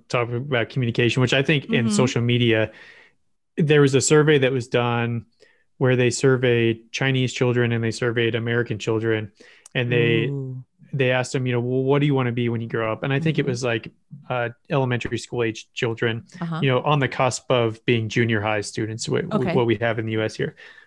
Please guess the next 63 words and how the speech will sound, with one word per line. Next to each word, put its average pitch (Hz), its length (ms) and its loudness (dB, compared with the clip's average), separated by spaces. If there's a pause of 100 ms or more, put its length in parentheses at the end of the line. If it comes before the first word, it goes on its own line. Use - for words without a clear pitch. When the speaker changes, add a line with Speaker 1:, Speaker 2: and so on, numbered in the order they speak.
Speaker 1:
whatever 156 200 4
Speaker 2:
Yeah. 147 40 6 (100)
Speaker 1:
that 123 40 2
age 123 220 4
range 113 200 2
is. 113 100 -2
I 151 100 0
don't 165 120 4
have 156 120 0
kids, 139 260 2
so 131 120 0
I 123 60 2
don't 123 100 -2
know 120 100 0
what 120 120 -2
that 117 140 0
age 113 220 -2
range 123 180 -2
is. 120 240 -4
Um, 117 300 -6
Speaker 2:
It's - 120 -8
like 285 120 -2
eleven 196 300 0
Speaker 1:
I 160 40 2
Speaker 2:
or - 40 2
Speaker 1:
get - 80 2
Speaker 2:
twelve, 151 200 -6
I 151 120 -4
think. 143 340 -12 (180)
Speaker 1:
Yeah, 143 320 4
and 147 120 2
I 151 80 4
think 190 160 -2
I 139 60 2
should 131 260 -2
know 123 100 0
'cause, 120 160 -4
like, 123 160 -2
my 120 80 -4
nephew 120 380 -4
just 120 200 -8
turned 117 220 -6
seven 120 380 -4
and 117 280 -8
he's 127 140 -4
in 127 80 -10
Speaker 2:
<laughs> - 100 -12
Speaker 1:
first 120 160 -8
grade, 117 280 -4
so 131 80 -4
I 113 160 -6
should 151 240 -2
be 135 80 -2
Speaker 2:
Yeah. 113 60 -2
Speaker 1:
able 117 80 -10
to 139 80 -14
do 120 180 -6
the 123 80 -8
math 123 240 -6
Speaker 2:
Yeah. 113 140 -6
Speaker 1:
there. - 260 -8
But 185 120 -4
anyways, 120 480 0